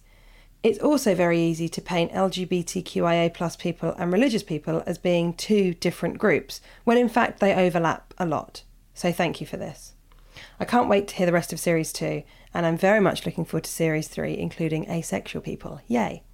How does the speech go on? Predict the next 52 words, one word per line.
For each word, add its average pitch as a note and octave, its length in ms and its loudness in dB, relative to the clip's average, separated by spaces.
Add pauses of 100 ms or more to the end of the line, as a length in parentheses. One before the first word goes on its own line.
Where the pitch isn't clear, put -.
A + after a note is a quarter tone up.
(100)
when D3+ 140 -4
it - 100 -4
comes. - 340 -10 (260)
All G#3+ 120 2
the G3+ 80 4
best D#3 260 -2
and E3+ 160 -6
stay D#3 160 -4
safe, D3+ 420 -8 (160)
Tristan. - 440 -10 (260)
Thank C#4 320 0
you A#3+ 80 -2
so B3 160 4
much G#3+ 200 2
for G3+ 100 0
writing F3+ 340 2
in. D#3 240 0 (320)
As G#3 140 4
I G#3+ 40 6
mentioned F#3+ 340 2
at F#3 40 -4
the F3 80 -6
top - 220 -2
of D#3+ 100 -8
the, E3+ 380 0
at F3+ 140 -8
the F#3+ 60 -8
top F#3 80 -10
of E3+ 40 -16
the F3+ 100 -2
show, F3+ 220 2
I F#3 80 4
loved F#3+ 340 2 (360)
the G3+ 120 4
interview E3+ 520 0
with F3+ 120 -4
the E3+ 80 -8
Reverend D#3+ 240 -2
Richard E3 260 -6
Coles E3 280 -2
this E3 200 -4
week, E3 240 -2
and F3 140 -2
I'm F3 140 -4
so G3+ 180 2
pleased F3+ 440 0
that E3 180 0
it E3+ 260 -2 (420)
made F#3+ 240 2
you F3+ 120 2
want F3 200 0
to E3 360 -2